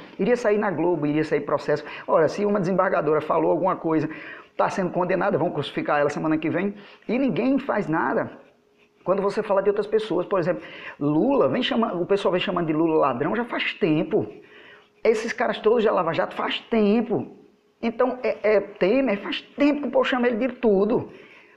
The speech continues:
Todas as pessoas podem, mas Marielle, você não pode falar nada. Se você falar, você é condenado. Aliás, eu talvez seja condenado porque eu tô falando aqui,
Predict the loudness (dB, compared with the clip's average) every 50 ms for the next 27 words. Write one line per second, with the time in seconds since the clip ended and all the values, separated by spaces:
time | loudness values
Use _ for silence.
0 | -20 -2 2 4 6 6 4 4 2 0 0 2 0 2 2 2 2 2 2 2
1 | 2 2 0 -2 0 0 0 2 2 2 2 2 2 0 -2 -2 -2 -2 -2 -2
2 | -2 0 0 0 0 0 -2 -4 -4 -4 -6 -6 -4 -4 0 2 2 2 2 2
3 | 0 0 0 0 0 0 -2 -2 -2 -2 -2 0 2 4 4 4 4 2 0 2
4 | 2 2 2 2 2 2 2 2 2 2 2 2 0 -2 -2 -2 -2 -2 0 0
5 | 2 2 2 2 0 -2 -4 -6 -6 -6